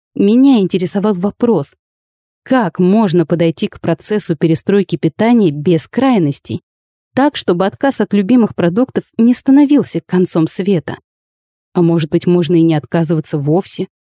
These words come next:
балансируя ее и добавляя в тарелку полноценную еду, которая будет использоваться в качестве строительного материала для тела.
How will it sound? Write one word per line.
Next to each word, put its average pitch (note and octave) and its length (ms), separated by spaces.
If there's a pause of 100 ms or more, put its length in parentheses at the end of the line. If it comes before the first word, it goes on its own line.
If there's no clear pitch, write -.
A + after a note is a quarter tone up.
(140)
балансируя G3 680
ее F3 360
и A3 80
добавляя E3 420
в - 80
тарелку F#3+ 400
полноценную E3+ 680
еду, D#3+ 300
которая E3 380
будет F3+ 280
использоваться F3 640
в - 60
качестве F3+ 460
строительного F3+ 680
материала G#3 580
для D#3+ 180
тела. D#3+ 440